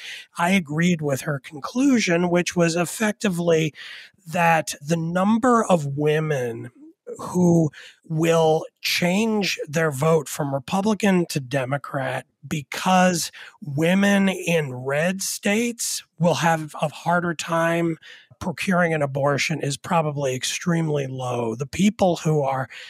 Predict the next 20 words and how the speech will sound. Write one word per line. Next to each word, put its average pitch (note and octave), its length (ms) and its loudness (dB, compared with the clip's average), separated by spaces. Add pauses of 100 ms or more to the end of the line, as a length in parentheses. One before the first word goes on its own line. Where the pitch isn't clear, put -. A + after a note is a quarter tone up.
(180)
going D3 260 -2
to C#3+ 100 -8
be C3+ 140 -6
very F3 500 2
up E3 160 2
in D3 120 0
arms, C3+ 420 -2
the C#3 100 -4
women C#3+ 380 0
who A#2+ 60 -6
will B2+ 160 -6
be B2+ 100 -4
very C3+ 260 -2
up C3 200 -4
in C#3+ 100 -2
arms C3 320 -4
about C3 320 -8
this, C3+ 300 -4 (520)
are D3 440 2
both G3+ 760 2